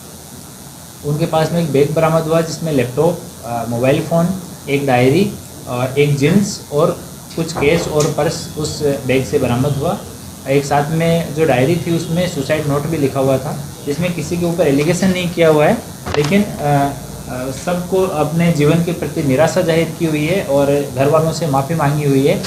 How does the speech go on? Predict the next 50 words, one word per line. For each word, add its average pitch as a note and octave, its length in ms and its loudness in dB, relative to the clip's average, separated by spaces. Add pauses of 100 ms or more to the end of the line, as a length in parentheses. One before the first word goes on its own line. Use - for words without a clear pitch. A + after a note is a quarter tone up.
और - 360 2
सबको - 320 -2
कि, D3+ 280 -2
आ, C3 240 2
मुझे C3 220 2
माफ़ C#3 280 0
कर D#3 100 2
दीजिए C3+ 420 2
और C3+ 180 4
इस C3+ 280 0
तरह C3 160 0
से C3+ 140 -4
मैं C3 400 -2
यहाँ B2 200 0
रहने C3 240 0
लायक B2 240 0
नहीं B2+ 160 2
हूँ, C3 80 -2
मुझे B2 180 2
घुटन B2+ 260 -2
हो C3+ 180 0
रही B2 160 0
है, D#3+ 140 0 (280)
इस E3+ 120 -4
तरह D#3+ 200 4
की D#3 60 -6
चीज़ें C3 280 -2
उसमें C#3 220 -2
लिखी B2 260 -2
हुई C3+ 120 2
है। E3 80 0 (320)
किसी E3 260 0
के G3 120 2
ऊपर F3 280 0
कोई F3 180 -2
आरोप C#3+ 280 4
प्रत्यारोप C#3 640 0
घर A#2+ 120 0
वालों C#3 280 2
पे C#3 120 -4
या C3+ 140 0
बाहर A#2+ 240 -4
के C#3 140 -4
व्यक्ति B2 300 -4
पे C3 120 -6
उसमें B2 260 -6
नहीं C#3+ 220 0
किया C3 160 2
गया A#2+ 180 -4
है। E3 120 -4